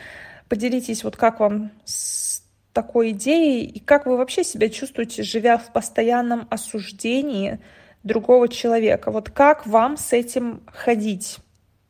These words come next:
по земле? Вот у вас есть какая-то тяжесть внутри, или вы как-то к этому привыкли уже? Вот что вы чувствуете, когда вы ходите с внутренним осуждением другого человека? И также, если есть какие-то рефлексии о том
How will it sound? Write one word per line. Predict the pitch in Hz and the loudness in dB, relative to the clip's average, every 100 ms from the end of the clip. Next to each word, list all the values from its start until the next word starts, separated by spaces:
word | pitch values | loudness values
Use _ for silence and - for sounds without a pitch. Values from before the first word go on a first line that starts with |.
| - | -6
по | 226 | -4
земле? | 196 220 208 202 | -2 -2 0 0
Вот | 202 214 | -2 0
у | |
вас | 208 214 233 | 0 2 -2
есть | 262 330 | -2 0
какая-то | - 214 233 240 | 0 4 4 2
тяжесть | 233 226 214 220 208 - | -4 0 2 0 -4 -6
внутри, | 208 190 220 220 | -6 -6 -6 -6
или | 214 220 214 220 214 214 - - - - _ | -4 -4 -2 0 -2 -4 -20 -20 -20 -20 _
вы | 214 208 | -10 -6
как-то | 226 - 247 | -4 -2 0
к | |
этому | 233 226 226 233 | 0 0 -2 -4
привыкли | - 233 214 214 - 220 | 0 0 0 -4 -2 -2
уже? | 202 190 214 208 | -2 0 2 2
Вот | 220 | 0
что | - 294 269 | 2 4 4
вы | 220 | 2
чувствуете, | - 330 - 269 233 233 | -2 -4 -2 -4 -4 -6
когда | 226 214 226 220 | -6 0 2 2
вы | 208 226 214 214 | 0 -2 0 -4
ходите | - 285 320 294 - 226 | 0 2 2 -2 -2 -2
с | 220 - | -2 -8
внутренним | 214 226 285 - 240 220 | -6 -4 -4 -4 -4 -4
осуждением | 214 220 220 196 254 302 262 220 | -6 -6 -8 -4 -2 0 -2 -2
другого | 220 202 220 214 214 | -4 -2 0 0 -4
человека? | - 220 208 196 202 - - - - _ _ _ _ - - - - - - _ _ _ _ _ _ _ - | -6 -2 -2 -2 -6 -8 -12 -14 -20 _ _ _ _ -20 -20 -20 -20 -20 -20 _ _ _ _ _ _ _ -6
И | 254 285 | -2 2
также, | 277 254 247 233 | 4 4 4 0
если | 214 220 226 | 0 -2 -4
есть | 214 226 226 | 0 -2 0
какие-то | 214 214 - 220 220 202 | -2 -2 -4 -6 4 4
рефлексии | 202 208 214 208 - 226 214 | 4 -2 -4 -8 -8 -4 0
о | 208 | 0
том | 208 220 208 208 214 | 0 0 0 -2 -6